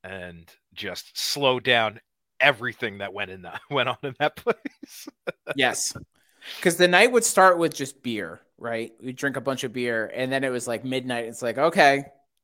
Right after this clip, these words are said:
Speaker 2: Seagrams and seven, <laughs> Seagrams and seven Up, please. Make
Speaker 1: There would
Speaker 2: them
Speaker 1: always
Speaker 2: doubles."
Speaker 1: be a point, there would always be a point where we would decide it was time to do a shot of Jameson.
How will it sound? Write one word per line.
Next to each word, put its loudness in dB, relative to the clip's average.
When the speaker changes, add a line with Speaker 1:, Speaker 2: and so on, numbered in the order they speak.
Speaker 2:
Seagrams 4
and -2
seven, 4
<laughs> -20
Seagrams -2
and -10
seven 6
Up, 0
please. -4
Make 4
Speaker 1:
There 6
would 6
Speaker 2:
them 6
Speaker 1:
always 8
Speaker 2:
doubles." -2
Speaker 1:
be -12
a -4
point, -4
there 0
would 2
always 0
be -4
a -2
point -8
where -2
we -6
would -8
decide -2
it -12
was -12
time -6
to -20
do -10
a -10
shot -2
of -10
Jameson. -16